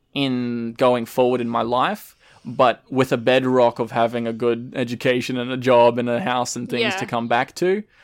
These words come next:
Speaker 1: Uh, so I think I'd, I'd still like to incorporate some of that, particularly in trips. Um, we can just take,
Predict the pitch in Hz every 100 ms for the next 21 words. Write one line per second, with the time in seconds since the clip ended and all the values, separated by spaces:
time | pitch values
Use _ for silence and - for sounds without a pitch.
0 | _ _ _ - 127 120 117 113 - -
1 | 131 120 117 - _ _ _ _ - 127
2 | 127 131 123 117 117 127 123 - 165 151
3 | 123 123 - 120 117 117 120 123 117 -
4 | 117 113 117 - 135 139 123 117 120 131
5 | - - - _ _ _ _ - 120 117
6 | 120 - 131 127 120 120 113 117 113 -